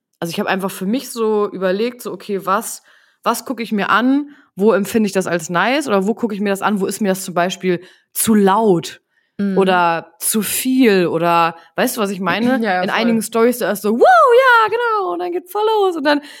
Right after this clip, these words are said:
Speaker 1: ist immer so laut und viel und, ne? Das ist so
Speaker 2: Mhm.
Speaker 1: wie so ein Knossi-Stream.
Speaker 2: Mhm. <laughs> Ja.
Speaker 1: Und denkst dir immer so, oh, okay, alles klar.
Speaker 2: <laughs>
Speaker 1: Was ja auch schön ist, aber manchmal möchte man das dann nicht, weißt du, ich will nicht morgens um sechs so,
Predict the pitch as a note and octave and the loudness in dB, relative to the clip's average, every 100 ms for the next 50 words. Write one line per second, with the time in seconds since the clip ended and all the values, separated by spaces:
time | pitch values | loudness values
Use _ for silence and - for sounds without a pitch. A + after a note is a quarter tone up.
0 | - A3+ A#3+ B3 A#3 B3+ A3+ F#3+ G#3+ G3+ | -8 -6 0 0 2 0 2 4 4 2
1 | G#3 A3+ - A#3 G#3+ G#3 G3 G3 G3 _ | 0 -4 0 2 4 2 0 -4 -8 _
2 | _ - - - A3+ B4+ - _ _ _ | _ -10 -10 0 0 0 -4 _ _ _
3 | - F#3+ A#3+ C#4+ D#4+ D4 B3+ C#4+ E4+ C#4+ | -8 -2 0 4 4 2 2 0 2 2
4 | - - F3+ F3 _ _ _ G3+ G3 F#3+ | 0 0 0 0 _ _ _ -4 -2 -2
5 | C#4 D#4+ D#4 D#4 A#3 C4 B3+ A#3 D#4+ F4 | -2 0 0 2 2 2 2 4 2 2
6 | B4 F#4 - C3 - - A2+ - A4 - | 0 0 0 0 -4 -2 0 2 0 0
7 | G#4+ C#4 B3+ A3+ A3+ A3+ G#3 A3+ G#3+ - | 0 0 -2 -2 -4 -2 -4 0 -2 2
8 | A3 B3+ - - B3 C#4+ F#4 F#4+ F#4+ A#3+ | 2 2 -4 -2 2 2 2 0 2 2
9 | A#3+ C#4+ B3+ B3 C4+ G4 C4+ A3 A3 A3 | 2 2 2 2 2 2 0 0 0 -2
10 | G3+ F#3+ G#3 G#3 C4 B3 D4+ D4+ B3 G#3+ | -2 -2 0 0 0 -2 0 2 2 2
11 | A#3 A3 G#3 G3+ G3+ - G#3 G3+ | 0 -2 -2 -2 -2 -4 0 0